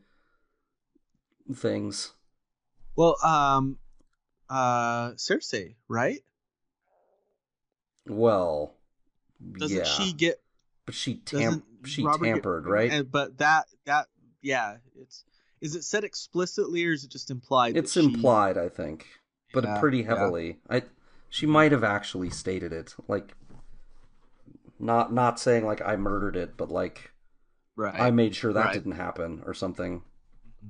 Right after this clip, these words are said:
Speaker 1: Yeah.
Speaker 2: Mm-hmm.
Speaker 1: I think, I think she, I think there's a scene where she's talking to Jaime about it, and she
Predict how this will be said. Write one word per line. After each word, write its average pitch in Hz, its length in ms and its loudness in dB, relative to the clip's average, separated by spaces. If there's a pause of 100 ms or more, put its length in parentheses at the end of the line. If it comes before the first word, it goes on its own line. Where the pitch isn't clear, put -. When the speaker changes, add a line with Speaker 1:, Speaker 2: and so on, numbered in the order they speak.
(400)
Speaker 1:
Yeah. 78 100 -10
Speaker 2:
Mm-hmm. 101 160 -10 (1000)
Speaker 1:
I 120 60 0
think, 139 180 4
I 131 40 2
think 135 160 -4
she, - 220 -10
I 131 80 0
think 180 120 -2
there's 151 140 -2
a 117 60 -4
scene 127 200 0
where 120 100 2
she's 110 160 -6
talking 107 300 -2
to 101 60 -4
Jaime 101 420 -4
about 101 280 0
it, 104 200 -6 (720)
and 101 100 -8
she 95 180 -8